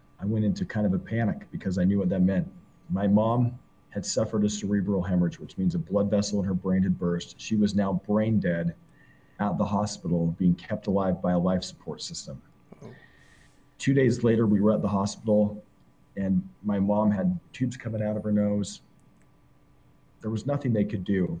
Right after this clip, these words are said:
Speaker 1: They, and they decided to take her off this, uh, off the life support system. Well, I remember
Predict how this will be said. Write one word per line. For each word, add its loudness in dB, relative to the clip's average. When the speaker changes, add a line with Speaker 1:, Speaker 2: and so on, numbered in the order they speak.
Speaker 1:
They, -4
and -2
they -2
decided -2
to -12
take -8
her -4
off -6
this, -6
uh, -4
off -6
the -10
life 0
support -10
system. -14
Well, 4
I 4
remember 4